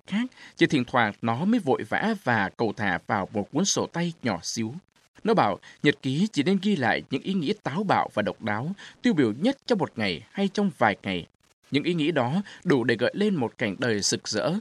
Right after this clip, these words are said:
một ngày sống đáng ghi nhớ, hay đủ gợi lên một quan niệm sống, và cao hơn, đủ hiện lên một con người. Mình không tin lắm vào ý nghĩ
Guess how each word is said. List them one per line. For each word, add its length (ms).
một 180
ngày 220
sống 340
đáng 260
ghi 180
nhớ, 280
hay 140
đủ 260
gợi 200
lên 180
một 200
quan 260
niệm 160
sống, 320
và 260
cao 220
hơn, 260
đủ 360
hiện 220
lên 260
một 200
con 260
người. 260
Mình 300
không 120
tin 180
lắm 220
vào 280
ý 120
nghĩ 340